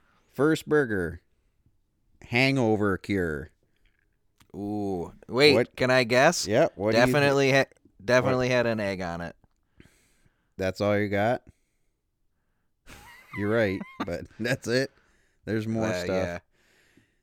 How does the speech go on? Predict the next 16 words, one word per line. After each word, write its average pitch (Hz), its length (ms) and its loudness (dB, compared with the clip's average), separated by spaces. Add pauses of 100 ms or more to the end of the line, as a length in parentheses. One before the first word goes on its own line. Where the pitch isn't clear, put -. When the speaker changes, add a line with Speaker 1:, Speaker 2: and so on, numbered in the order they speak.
(140)
Speaker 2:
I'm 95 160 -10
sure. 98 400 -8 (280)
Speaker 1:
Beef, 135 480 0 (220)
bacon, 120 560 -2
hot 113 420 -2
sauce, 95 600 -4 (1500)
Speaker 2:
Oh, 50 60 -20
Speaker 1:
fried 117 480 0
Speaker 2:
yeah. 117 60 2
Speaker 1:
egg, 107 340 -2 (1120)
cheese, 120 640 -4 (760)
tomato, 104 760 -4 (300)
caramelized 101 720 -6
onions, 85 500 -10
mayo. 69 540 -14
Speaker 2:
Mm. 87 460 -14